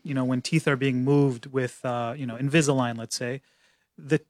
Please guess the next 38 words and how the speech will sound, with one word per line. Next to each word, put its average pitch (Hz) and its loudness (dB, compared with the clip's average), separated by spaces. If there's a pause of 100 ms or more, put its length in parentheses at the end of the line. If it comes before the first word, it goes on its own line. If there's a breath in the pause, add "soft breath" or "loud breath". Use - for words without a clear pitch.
the 156 -2
tissue 208 4
might 170 8
get 156 0
so 156 4
thin 143 4
that 131 0
you 143 -2
start 160 2
to 143 0
see 165 4
the 143 4
teeth. - -6
If - -12
you 160 2
look 156 2
down, 147 2
if 131 -4
you 135 -6
pull 143 0
down 139 2
on 135 2
your 127 -2
lip 165 0
and 131 -4
you 127 -2
start 143 -4
to 131 -6
see - 0
the 143 2
roots 143 0
of 139 -4
your 131 -4
teeth - -10
through 160 2
the 147 2
gum 139 0
tissue, - -8